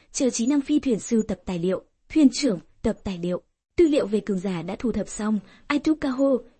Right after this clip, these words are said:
nhóm mạo hiểm giả trong phi thuyền nhãn thần sáng lên. Điều bọn họ quan tâm nhất là tư liệu cường giả. Nếu cường giả trên tinh cầu này mạnh hơn bọn họ, như vậy,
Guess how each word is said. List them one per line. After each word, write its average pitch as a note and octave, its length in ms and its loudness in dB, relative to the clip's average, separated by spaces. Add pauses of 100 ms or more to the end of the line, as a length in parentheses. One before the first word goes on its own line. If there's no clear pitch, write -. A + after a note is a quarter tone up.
(120)
nhóm C#4+ 220 2
mạo G4 180 -2
hiểm - 160 0
giả F#3 220 -6
trong A#3+ 180 -8
phi C4+ 140 0
thuyền F#3+ 260 -2
nhãn E3+ 180 -8
thần A3+ 160 -6
sáng F#3+ 240 -6
lên. A#3 280 4 (640)
Điều E4 140 4
bọn E4 160 0
họ D#4 220 -6
quan D#4+ 220 0
tâm D#4+ 180 -2
nhất A4+ 200 0
là A3 120 -2
tư - 160 0
liệu A3 180 0
cường F#3+ 180 -4
giả. F3 320 -4 (380)
Nếu D#4+ 160 2
cường F#4 180 0
giả A3+ 240 -2
trên A#3 200 -4
tinh A3+ 160 -2
cầu A3+ 200 0
này G3+ 300 -2 (180)
mạnh A3+ 180 0
hơn G3 220 -4
bọn F3+ 120 -4
họ, F#3+ 280 -8 (400)
như D#4+ 120 4
vậy, - 260 -4